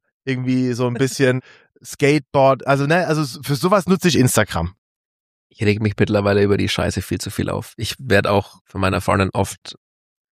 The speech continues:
Speaker 2: zu Recht auch, ja, gemaßregelt, warum ich's mir eigentlich anschaue und ich kann's dir nicht beantworten. Ich brauch's manchmal, um mich aufzuregen.
Speaker 1: Um mal kurz Dampf abzulassen.
Speaker 2: Ja, aber so innerlich, wo ich mir denk, „Alter.“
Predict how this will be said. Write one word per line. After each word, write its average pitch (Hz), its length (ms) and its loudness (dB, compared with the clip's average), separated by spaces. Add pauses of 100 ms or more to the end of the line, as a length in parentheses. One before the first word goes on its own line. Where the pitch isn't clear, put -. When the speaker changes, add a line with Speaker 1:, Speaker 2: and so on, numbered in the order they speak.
(260)
Speaker 2:
zu 120 180 2
Recht 117 280 0
auch, 95 360 0 (680)
ja, 101 340 -4
gemaßregelt, 95 800 0
warum 98 200 2
ich's - 140 -4
mir 92 100 0
eigentlich 92 320 -4
anschaue 104 300 -4
und 92 80 -4
ich 98 100 -8
kann's - 300 -8
dir 110 80 -6
nicht 104 200 -6
beantworten. - 520 -4 (260)
Ich - 180 -14
brauch's 123 340 0
manchmal, 131 360 0
um 117 120 -6
mich - 300 -8 (680)
aufzuregen. 98 540 -4 (340)
Speaker 1:
Um 120 100 -6
mal 135 100 0
kurz - 220 -2
Dampf 180 220 2
abzulassen. 95 540 -2 (260)
Speaker 2:
Ja, 131 220 -2
aber 156 160 2
so - 100 -4
innerlich, 131 440 0
wo 123 80 -4
ich 135 120 -4
mir 139 80 -4
denk, 139 240 -4
„Alter.“ - 440 -10